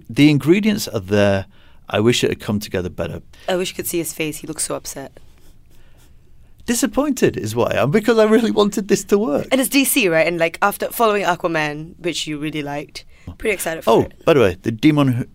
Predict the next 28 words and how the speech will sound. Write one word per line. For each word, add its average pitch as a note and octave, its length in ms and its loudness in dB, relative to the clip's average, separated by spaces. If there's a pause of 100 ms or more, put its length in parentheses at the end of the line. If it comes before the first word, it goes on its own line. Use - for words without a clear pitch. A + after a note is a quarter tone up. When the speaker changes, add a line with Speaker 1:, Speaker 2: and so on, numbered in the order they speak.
(100)
Speaker 1:
Demon B2+ 420 0
Hunsu G2 500 -4 (400)
thing, F2+ 280 -6
right? G2+ 240 -4 (340)
Speaker 2:
Uh-huh. D3+ 120 -14
Speaker 1:
So D#3 180 2 (420)
the - 80 -12
character D3+ 400 -2
Shazam - 640 -6 (800)
used B2 320 2
to D3+ 80 0
be C#3 100 -2
called E2+ 500 -6
Captain - 440 -10
Marvel. D#3 540 -4 (1200)
He A2+ 160 -4
was, A2 500 -4 (220)
uh, F#2 400 -6 (100)
created C#3+ 560 0
as F#2+ 220 -8
a F2+ 140 -6
parallel B2 520 -2
to F#2 220 -10
Superman - 600 -10
back G2+ 220 -10
in G#2 60 -6
the G2 100 -4
day. - 280 -10